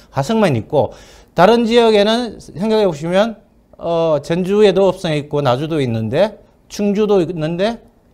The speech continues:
한양은 없어요. 아, 그러니까 경기도는 없어요. 왜냐면 경기라는 자체가 경은 서울 경자고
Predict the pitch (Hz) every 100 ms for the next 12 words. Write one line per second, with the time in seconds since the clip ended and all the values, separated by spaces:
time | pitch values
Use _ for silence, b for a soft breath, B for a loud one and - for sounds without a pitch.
0 | - 220 233 180 123 110 - 120 92 -
1 | 117 117 - 151 208 226 156 104 117 95
2 | - 147 185 165 165 - B B - 139
3 | 170 233 233 202 123 139 175 135 131 98
4 | b b _ 190 226 233 226 208 - 180
5 | 202 202 170 160 107 95 131 107 90